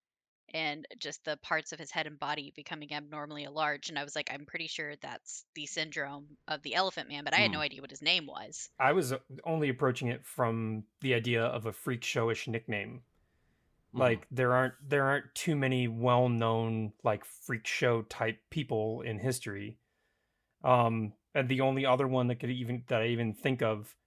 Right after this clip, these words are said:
Speaker 3: is just because of the Ricky R-, Gervais show is Pillow Man, but he had no arms and legs. He wasn't big in any way. And so, wh-, like, I instantly,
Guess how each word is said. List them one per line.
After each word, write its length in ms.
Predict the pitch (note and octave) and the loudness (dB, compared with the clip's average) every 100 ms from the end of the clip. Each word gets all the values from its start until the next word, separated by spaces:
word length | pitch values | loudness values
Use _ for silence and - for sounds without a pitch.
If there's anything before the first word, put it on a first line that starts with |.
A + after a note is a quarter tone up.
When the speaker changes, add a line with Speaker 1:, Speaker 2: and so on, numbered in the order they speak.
| _ | _
Speaker 3:
is 200 | - A2+ | -4 -4
just 260 | G#2 A#2 - | -2 -4 -2
because 580 | A#2+ - A2+ A2 A2 - | -6 -2 -2 0 -4 -4
of 360 | A#2+ A2 A2 A2+ | -2 -2 -4 -4
the 120 | A2 | -2
Ricky 240 | A#2+ A#2 | 0 -2
R-, 200 | A2 A2+ C3 B2+ | -4 -6 -8 -6
Gervais 340 | - G#2 A2+ A#2+ | -4 0 0 0
show 440 | - - G2+ G2+ - | -2 -2 -2 -4 -4
is 180 | A#2+ G#2 | -4 -2
Pillow 300 | - B2+ B2+ | 2 4 4
Man, 340 | G#2+ G#2+ A2 A2 | 0 -2 -4 -2
but 160 | C3 - | -4 -4
he 300 | - C#3+ A#2 | -6 -4 -2
had 180 | B2 | -2
no 120 | A#2+ A#2 | -2 -2
arms 240 | A#2+ A#2 | 0 0
and 120 | A2+ A2+ | -2 0
legs. 240 | A2+ G#2+ | -2 -4
He 80 | A#2 | -4
wasn't 460 | A#2 A2 G#2+ B2+ A#2 | -2 -2 -6 -8 -2
big 260 | A#2 A2 | -2 -2
in 120 | G#2+ | -4
any 180 | G#2 G#2+ | -4 -6
way. 300 | A#2 A#2+ - - - - - - _ - | -6 -6 -8 -16 -20 -20 -20 -20 _ -2
And 180 | C#3 B2 | 0 2
so, 440 | C3+ A#2 A2 A#2+ - | 2 2 2 -2 -8
wh-, 300 | C#3+ - E3 | -8 -6 2
like, 260 | C3 A2+ - | 2 2 2
I 120 | B2+ | 2
instantly, 760 | A#2 B2+ C#3+ - B2 A#2 A2+ | 2 0 0 0 -2 -4 -6